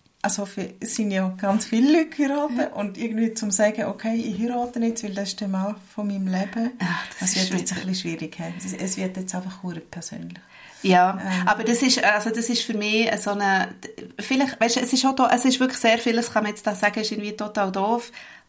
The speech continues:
Speaker 2: aber für mich ist das immer so eine, ich habe mich nie gesehen als junge Brut oder so, aber ich habe mich
Speaker 1: Ja.
Speaker 2: lustigerweise immer gesehen, in einem gewissen Alter, reife Frau, irgendwie einen Mann heiraten, so.
Speaker 1: Ja, ja.
Speaker 2: Weißt du, wo du so dein Leben, dein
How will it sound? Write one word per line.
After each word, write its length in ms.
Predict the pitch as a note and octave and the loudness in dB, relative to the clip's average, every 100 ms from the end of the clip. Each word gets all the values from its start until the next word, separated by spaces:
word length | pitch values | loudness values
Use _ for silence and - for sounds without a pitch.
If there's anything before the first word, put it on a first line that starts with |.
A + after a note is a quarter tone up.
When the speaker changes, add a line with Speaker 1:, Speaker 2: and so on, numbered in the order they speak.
| - | 2
Speaker 2:
aber 300 | G3+ G#3 A#3+ - - _ - | 2 4 2 2 -10 _ -14
für 180 | - G#3+ | -4 -2
mich 200 | G#3+ A#3+ | 2 2
ist 140 | - | 2
das 100 | A#3 | -2
immer 220 | - A3+ | 0 0
so 140 | A#3 G#3+ | 0 -2
eine, 180 | A3 - | -2 0
ich 120 | G#3+ | 0
habe 120 | G#3+ | 0
mich 100 | G#3+ | 0
nie 220 | A3 A#3 | 2 2
gesehen 400 | A#3 - G#3 G#3 - | 0 -4 -4 0 0
als 200 | F#3+ F#3+ | 0 -2
junge 300 | G3+ G#3 F#3+ | -2 -4 -4
Brut 380 | A3+ A3+ - A3 | -2 -4 -4 -4
oder 160 | A3 | -4
so, 140 | - A3 | -2 -2
aber 140 | G#3+ | -2
ich 60 | G#3 | -2
habe 120 | G#3 | -2
mich 80 | G#3+ | -2
Speaker 1:
Ja. 80 | G#3 | -2
Speaker 2:
lustigerweise 640 | G3 G3 G3+ G#3 A3+ - | 2 2 2 0 -4 -2
immer 240 | G#3 A#3+ | -2 -2
gesehen, 480 | C4 - F#3+ G3 B3+ - - - - - _ - | -4 -2 0 2 0 -4 -18 -20 -20 -20 _ -4
in 120 | G#3 | 0
einem 140 | G3+ | 0
gewissen 440 | F#3+ A3 A3 G#3+ F#3+ | 0 0 0 -2 2
Alter, 520 | F3 G#3+ A#3 - A#3+ A#3 - - _ _ _ _ _ _ _ _ _ _ | 4 2 -2 -2 -4 -4 -12 -20 _ _ _ _ _ _ _ _ _ _
reife 520 | G#3 G3+ A3 A#3 - - | -4 -2 -2 0 0 0
Frau, 520 | F#3 F3+ G3+ A#3+ A#3+ - - _ _ | 4 4 6 2 -2 -12 -20 _ _
irgendwie 480 | G3+ F#3+ A3 A3+ - - - | -8 -4 -2 -2 -2 -10 -2
einen 160 | F#3+ | 2
Mann 220 | F3+ B3+ E4 | 2 2 0
heiraten, 540 | F#4 G4+ - - - G#3+ | 0 2 2 -2 -2 6
so. 60 | |
Speaker 1:
Ja, 160 | G3 G3 | 6 6
ja. 260 | F#3 F3+ F#3+ | 4 2 2
Speaker 2:
Weißt 220 | C4 C4 | 4 4
du, 40 | |
wo 80 | A3+ | 2
du 140 | A#3+ | 0
so 120 | A#3+ B3 | 0 0
dein 100 | B3 | 0
Leben, 160 | A#3+ | -2
dein 560 | A3 A3+ A3+ A3+ A3+ | 0 2 2 2 0